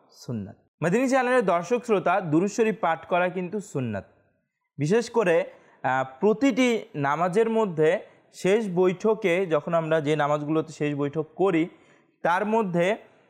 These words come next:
আহ, তাশাহুদের পর দুরূদ শরীফ পাঠ করা সুন্নত। কিন্তু যদি নফল বা সুন্নাতে গায়রে মুআক্কাদা হয়, সেই ক্ষেত্রে কাদায়ে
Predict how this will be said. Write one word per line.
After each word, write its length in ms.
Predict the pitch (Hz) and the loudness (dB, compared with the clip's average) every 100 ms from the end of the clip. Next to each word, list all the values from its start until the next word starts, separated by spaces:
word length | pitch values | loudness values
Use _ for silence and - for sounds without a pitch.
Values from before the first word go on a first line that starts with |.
| _ | _
আহ, 120 | 131 135 | -4 -2
তাশাহুদের 680 | 151 151 185 185 208 220 214 | -2 0 0 0 2 2 0
পর 400 | - 160 175 202 - - - _ _ _ _ _ _ _ - | 0 2 2 -2 -10 -20 -20 _ _ _ _ _ _ _ -8
দুরূদ 260 | 127 185 220 | 0 2 2
শরীফ 280 | 240 208 180 | 2 0 0
পাঠ 240 | 165 165 | -2 -2
করা 240 | - 175 175 | -2 -2 -2
সুন্নত। 440 | - 139 117 98 - _ _ _ - | -2 -6 -6 -8 -14 _ _ _ -4
কিন্তু 320 | 170 170 254 | -4 0 0
যদি 280 | 240 240 254 | 0 0 0
নফল 800 | 156 143 151 160 226 247 262 - - - _ 131 | 2 2 2 2 2 2 0 -8 -18 -20 _ -2
বা 200 | 156 165 | 0 0
সুন্নাতে 760 | - 180 185 202 202 240 220 | -2 -2 0 0 2 2 2
গায়রে 340 | 143 156 196 | 4 4 4
মুআক্কাদা 640 | 240 220 190 - 190 185 196 | 2 2 0 0 -2 0 0
হয়, 340 | 160 143 180 - - _ _ | 2 2 0 -4 -16 _ _
সেই 300 | - 180 226 | -4 0 0
ক্ষেত্রে 580 | 220 233 226 226 254 269 - - _ _ _ | 2 0 0 2 2 2 -6 -20 _ _ _
কাদায়ে 500 | 151 170 180 240 247 | -2 0 4 4 4